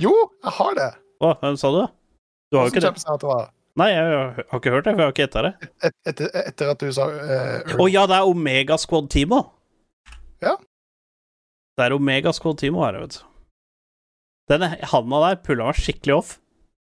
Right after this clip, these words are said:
Speaker 1: <laughs> Eh, jeg sa Singed først. Eh, eh,
Speaker 2: Ja, men du sa, ja, stemmer det, du
Speaker 1: eh,
Speaker 2: sa, du
Speaker 1: så sa
Speaker 2: sa
Speaker 1: Teemo. Og så, og så sier han, "Nei, for det er en for stor hånd."
Speaker 2: Ja,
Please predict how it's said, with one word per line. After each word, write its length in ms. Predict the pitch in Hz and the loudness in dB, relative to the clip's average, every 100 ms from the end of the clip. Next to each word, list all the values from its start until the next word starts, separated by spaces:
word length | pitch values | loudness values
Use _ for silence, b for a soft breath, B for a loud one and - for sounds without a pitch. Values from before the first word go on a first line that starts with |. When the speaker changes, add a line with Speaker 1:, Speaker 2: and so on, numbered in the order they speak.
| _ _ _ - | _ _ _ -12
Speaker 1:
<laughs> 280 | 135 - 220 _ _ _ _ - | -10 -10 -14 _ _ _ _ -10
Eh, 640 | 156 143 135 123 113 110 120 | -6 -4 -6 -8 -12 -14 -4
jeg 160 | 151 160 | -2 0
sa 80 | 180 | 0
Singed 300 | 160 180 - - | -2 -6 -8 -2
først. 380 | 175 - - - _ _ _ _ _ _ _ | -2 -2 -10 -16 _ _ _ _ _ _ _
Eh, 320 | 135 123 117 113 | -4 -2 -4 -4
eh, 280 | 120 113 110 | -6 -6 0
Speaker 2:
Ja, 140 | 147 160 | 0 0
men 80 | |
du 60 | 156 | -4
sa, 220 | 147 160 151 | -2 -2 -2
ja, 120 | 143 | -4
stemmer 240 | 135 123 147 | -2 -2 -2
det, 140 | 139 | -2
du 20 | |
Speaker 1:
eh, 80 | 139 | -2
Speaker 2:
sa, 140 | - 135 | 0 0
du 140 | 135 139 | 0 -4
Speaker 1:
så 20 | |
sa 140 | - 139 | 0 0
Speaker 2:
sa 140 | 127 127 | 0 -4
Speaker 1:
Teemo. 240 | 135 110 - b b - | -6 -8 -12 b b -4
Og 140 | 143 | -2
så, 140 | 143 143 | -2 -4
og 160 | 147 | -6
så 80 | 135 139 | -6 -4
sier 160 | 143 | -4
han, 60 | 143 | -4
"Nei, 140 | 135 139 156 | -2 -2 -2
for 160 | 151 | -4
det 60 | 143 | -4
er 20 | |
en 60 | 135 | -6
for 100 | 139 | -10
stor 220 | - 147 | -10 -6
hånd." 220 | 139 151 120 _ | -6 -6 -10 _
Speaker 2:
Ja, 60 | - | 0